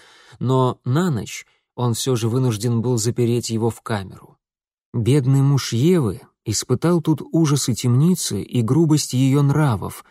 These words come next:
возмутившую его. Но в силу противодействия, обычного у мыслителей, он углубился в своё одиночество и предался мечтаниям, каким поэты способны предаваться даже наяву.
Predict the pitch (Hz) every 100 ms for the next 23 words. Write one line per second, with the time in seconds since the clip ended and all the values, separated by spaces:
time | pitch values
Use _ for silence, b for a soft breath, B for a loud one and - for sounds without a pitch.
0 | b b 104 110 117 - 107 - - 98
1 | 101 95 - - - _ _ _ b b
2 | 113 104 - 117 110 - 101 110 107 101
3 | 156 156 - 98 92 90 B B B 143
4 | 139 - 110 98 104 110 117 170 180 117
5 | 101 98 b b b b 190 196 147 156
6 | 147 180 147 139 - 127 131 127 107 117
7 | 190 - 165 - 151 156 b b b 160
8 | 139 131 151 170 - 151 151 - - 127
9 | 104 90 87 - _ _ - 113 117 107
10 | 107 110 117 113 - 110 - 117 110 104
11 | 110 104 104 123 - 117 107 b b b
12 | 110 113 113 110 110 110 98 - -